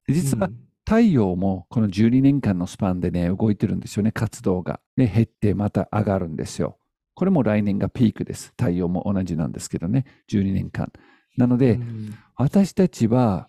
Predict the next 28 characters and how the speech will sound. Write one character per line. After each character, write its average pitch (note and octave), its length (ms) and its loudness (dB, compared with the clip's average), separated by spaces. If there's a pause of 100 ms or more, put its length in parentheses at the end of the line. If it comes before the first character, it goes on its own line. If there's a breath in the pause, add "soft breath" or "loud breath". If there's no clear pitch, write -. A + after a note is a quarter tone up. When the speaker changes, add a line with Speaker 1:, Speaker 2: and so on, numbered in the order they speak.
(120)
Speaker 1:
大 E3 180 2
人 G3 240 2
に F3+ 140 2
な G3 140 4
っ - 60 -2
て - 200 -2
も G2 480 0 (120)
常 A3+ 400 4
に G3+ 320 4 (220)
新 D3+ 380 2
し D#3 220 0
い C3+ 40 -2
軸 C#3 360 2
を G#2 160 2
作 - 280 -2
っ F#2 40 2
て、 A#2+ 600 2 (380)
そ - 180 -2
れ E3+ 140 4
を E3 60 2
こ - 160 -2
う F#2 40 -2 (100)
完 C#3 240 2
成 C3 300 4
に C3+ 80 4
向 C3 140 2
け B2 180 2
て F#2+ 400 2